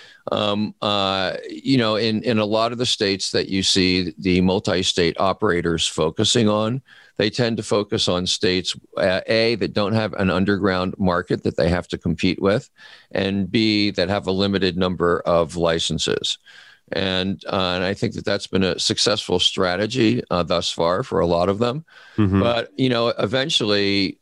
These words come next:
Speaker 1: uh, businesses have to compete on the basis of their own strengths, not
Speaker 2: Mm.
Speaker 1: on the, on the basis of differences in, in licensing and regulation. One day,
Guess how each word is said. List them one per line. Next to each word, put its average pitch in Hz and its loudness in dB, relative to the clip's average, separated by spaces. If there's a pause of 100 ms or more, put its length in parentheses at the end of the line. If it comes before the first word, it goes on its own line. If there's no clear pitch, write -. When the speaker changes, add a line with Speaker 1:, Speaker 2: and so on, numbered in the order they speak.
Speaker 1:
uh, 95 0
businesses 113 0
have 98 0
to - -10
compete 104 -2
on 95 0
the 92 2
basis 92 0
of 92 0
their 95 4
own 92 0
strengths, - -2
not 92 0
Speaker 2:
Mm. 82 0
Speaker 1:
on 92 -2
the, 92 -4
on 87 0
the 90 0
basis 92 0
of 80 -4
differences 87 0
in, 87 -2
in 90 0
licensing 90 -2
and 85 -4
regulation. 90 0 (380)
One 120 0
day, 87 0